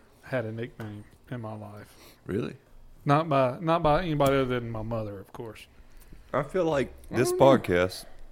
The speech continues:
Speaker 2: we should try our best to give you the proper nickname. I mean, all throughout the podcast. So
Speaker 1: Do
Speaker 2: it
Speaker 1: it.
Speaker 2: could be one of anything. And matter of fact, all you listeners, at the end of the podcast,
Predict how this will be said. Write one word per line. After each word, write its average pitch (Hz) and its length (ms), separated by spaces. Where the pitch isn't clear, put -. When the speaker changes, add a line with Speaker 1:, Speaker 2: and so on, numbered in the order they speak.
Speaker 2:
we 92 200
should 78 220
try 101 140
our 104 160
best 87 320
to - 60
give 87 220
you 85 140
the 82 60
proper 87 340
nickname. 78 480
I 107 60
mean, 139 160
all 147 160
throughout 143 300
the 113 80
podcast. 95 520
So 135 140
Speaker 1:
Do 147 60
Speaker 2:
it - 40
Speaker 1:
it. - 40
Speaker 2:
could 139 100
be 139 220
one 131 220
of 127 80
anything. 101 500
And 131 120
matter 175 160
of 151 60
fact, 151 420
all 143 180
you 131 140
listeners, 113 500
at 135 120
the 143 60
end 147 160
of - 60
the - 60
podcast, 135 560